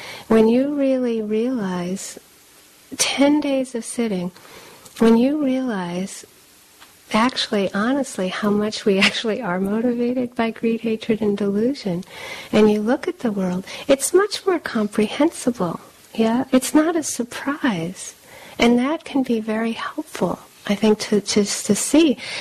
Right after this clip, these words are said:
how many arahants do you know? How many have I met? I can count them on this hand.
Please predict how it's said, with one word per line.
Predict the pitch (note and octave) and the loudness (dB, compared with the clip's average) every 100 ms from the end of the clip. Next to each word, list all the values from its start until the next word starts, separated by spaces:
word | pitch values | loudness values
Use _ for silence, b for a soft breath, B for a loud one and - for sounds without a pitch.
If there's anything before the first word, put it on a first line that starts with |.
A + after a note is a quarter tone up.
| B | B
how | - B3 | 0 2
many | C#4 D4+ D#4 C#4 | 2 2 0 -2
arahants | B3 A#3+ B3+ B3 B3+ B3 - | -2 -2 -2 -2 -2 -2 -2
do | A3+ | 0
you | A#3 D#4 | 2 2
know? | C4 E3+ E3+ - - B B B - C4 C4 C4 - C#4 - _ _ - - - - _ _ - - - - - - - - - _ _ - - - - _ _ - - - - - _ - - | 0 -4 -8 -14 -20 B B B -14 -10 -10 -12 -20 -20 -20 _ _ -20 -20 -20 -20 _ _ -20 -20 -20 -20 -20 -20 -20 -20 -20 _ _ -20 -20 -20 -20 _ _ -20 -20 -20 -20 -20 _ -20 -6
How | - A#3 B3+ | -2 0 2
many | D4 D4 D4 | 2 2 0
have | C4+ A#3 | 0 0
I | A3+ E4+ | -2 0
met? | E4+ A3 E3+ - B B B B G#3 | 0 -2 -4 -8 B B B B -2
I | A3 | 0
can | - G#3+ | -2 -6
count | G#3 - G3+ G3 | -6 -4 -4 -2
them | F#3+ | -2
on | F3+ F3+ | 0 0
this | F3+ - | -2 -4
hand. | - F3 F#3 | -4 -4 -4